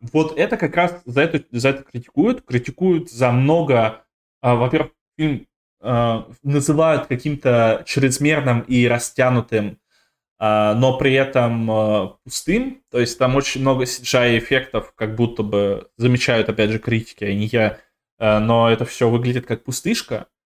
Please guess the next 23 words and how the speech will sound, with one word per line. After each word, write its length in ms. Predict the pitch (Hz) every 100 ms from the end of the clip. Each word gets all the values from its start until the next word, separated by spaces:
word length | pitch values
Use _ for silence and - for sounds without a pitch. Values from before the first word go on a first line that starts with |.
| _ _ _ _ _ _ _ _ _ 131
Но 280 | 139 190
я 200 | 175 151 175
как 140 | 151
будто 180 | 151 151
не 60 |
заметил 360 | 143 160 175 143
такой 220 | 131 139
проблемы. 680 | - 135 156 233 214 180 165 - _ -
Э, 320 | 120 120 120
там 160 | 131 127
есть 240 | 151 147
экшн-сцены. 1000 | 139 - 123 - - 165 214 202 175 - - _
Э, 480 | - 123 123 123 117
экшн-сцены, 1160 | 147 160 - 135 - - 147 151 143 135 120 113
ну, 520 | 127 156 156 135 - _ _ _ -
неплохие. 800 | 143 143 110 - - 127 185 214 _ _ _ -
Это 200 | 131 143
точно 360 | 139 196 185
лучше 240 | 185 196 190
Человека-муравья. 800 | - 180 175 165 160 160 165
Конечно, 420 | 160 135 139 - 123
это 180 | 120 117
не, 380 | 117 113 107